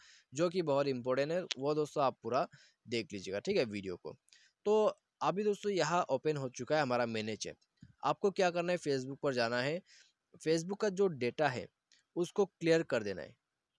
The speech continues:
ठीक है। Facebook का जो डेटा है उसको क्लियर करना है और सारे साथ ऐप परमिशन पर जाके पूरा परमिशन को यहाँ पर अलाउ करना है। और उसके बाद दोस्तों आपको simply बैक करके जो है अपने मोबाइल को रिस्टार्ट करना है और दोस्तों चेक करना है कि आपका जो प्रॉब्लम है वो फिक्स हुआ या नहीं हुआ है,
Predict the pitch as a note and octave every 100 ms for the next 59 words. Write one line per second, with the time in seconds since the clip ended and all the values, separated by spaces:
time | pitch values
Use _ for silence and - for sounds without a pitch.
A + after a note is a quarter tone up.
0 | _ G3+ C#3+ A2+ D3+ D3+ E3+ F#3 F3 E3
1 | B2+ D3 D3+ - C#3+ C3+ C3+ C#3+ D3 D3
2 | D#3 A2+ B2+ - C3+ D3+ D3+ D#3 D3+ C3+
3 | - C3+ C3 B2 A2 A2 G#2+ B2+ C3 E3
4 | F3 - - _ _ D3 E3 D#3 C#3 C3
5 | C3 C3+ C3 D#3+ A#2+ G#2 C#3+ A2+ G2+ F2+
6 | D#2+ D2+ - _ _ _ - F3+ F3 -
7 | F3+ F3 F3 F#3 E3+ D#3 E3+ D#3+ D3+ D3
8 | D3+ B2 C#3 - C#3 D#3 C#3 C#3 B2 C3+
9 | C3 A#2+ A#2 B2 C3+ D#3 C#3+ A#2 - B2+
10 | C3+ - C#3 C#3+ A#2 A#2+ - C3 - C#3
11 | C#3+ B2+ A#2 A#2+ F3 - - _ - F#3+
12 | D#3+ - D3 D3 - A#2+ A2 G2+ D#2+ C2+
13 | _ _ - D#3+ F3+ C#3 B2+ - G#2 G#2+
14 | D3 A2+ G2 F2+ -